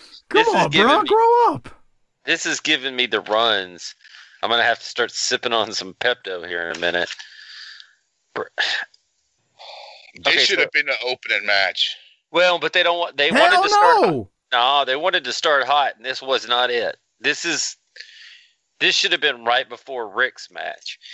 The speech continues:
Speaker 2: Now,
Speaker 3: Yeah.
Speaker 2: Ivan is forty-six here.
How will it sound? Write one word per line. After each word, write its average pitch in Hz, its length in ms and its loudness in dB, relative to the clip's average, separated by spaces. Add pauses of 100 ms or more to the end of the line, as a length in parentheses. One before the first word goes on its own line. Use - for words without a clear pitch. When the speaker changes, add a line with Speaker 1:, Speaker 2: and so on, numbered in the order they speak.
(220)
Speaker 2:
Now, 160 260 2
Speaker 3:
Yeah. 113 300 2 (1400)
Speaker 2:
Ivan 190 460 2
is 127 160 -6
forty-six 175 840 -2
here. 85 220 -14